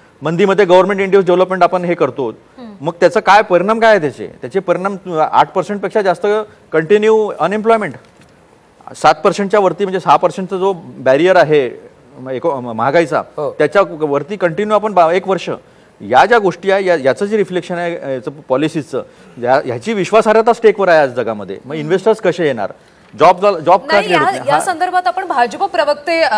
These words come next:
Speaker 2: आंबेकर यांच्याकडे जाऊयात. आंबेकरजी, दरवेळेस ज्यावेळी मोदी सरकारवर आरोप केले जातात, ते देशावरचे आरोप अशा पद्धतीने म्हटले जातात. आता हिंडनबर्गच्या अहवालानंतर अदानींनी सुद्धा हेच पुढं केलं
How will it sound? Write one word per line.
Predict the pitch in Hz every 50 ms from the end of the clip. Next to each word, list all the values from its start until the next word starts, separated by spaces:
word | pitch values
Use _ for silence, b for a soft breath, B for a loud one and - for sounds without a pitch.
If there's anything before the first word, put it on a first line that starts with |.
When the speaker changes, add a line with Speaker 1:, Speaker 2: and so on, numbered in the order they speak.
| 214 220 -
Speaker 2:
आंबेकर | 269 262 240 233 285 - 370 370
यांच्याकडे | 359 320 285 233 302 285 302 302 294
जाऊयात. | 220 277 247 208 233 285 330
आंबेकरजी, | 302 247 240 233 294 - 359 339 - - 330 381 381 349
दरवेळेस | 240 208 180 190 196 262 269 294 339 370 370 381 320 269
ज्यावेळी | 294 320 285 285 302 320 359 359 B B B B
मोदी | 247 269 254 247 294 359
सरकारवर | 349 392 320 320 330 330 320 330 359 -
आरोप | 311 - 240 226 240 302 - -
केले | 359 339 330 320
जातात, | - 330 277 277 320 320
ते | - 403
देशावरचे | 381 247 247 240 233 233 - 349 339 370 359 - - 392
आरोप | 349 330 349 349
अशा | 330 294 - 339
पद्धतीने | 330 311 233 285 294 302 330 311
म्हटले | 302 302 254 - 277 277
जातात. | 254 240 - - 262 - B B B B
आता | - - 339
हिंडनबर्गच्या | 339 311 294 262 254 247 320 370 381 392 359 349 - - 403
अहवालानंतर | 294 - 240 262 254 294 339 349 339 302 277 220 196 233 285 311 B B B
अदानींनी | - 247 233 277 285 320 359 427 440 415 415 440
सुद्धा | 415 - - - 392 403
हेच | 311 359 370 415 392 -
पुढं | - 349 302 302 330
केलं | 330 330 254 226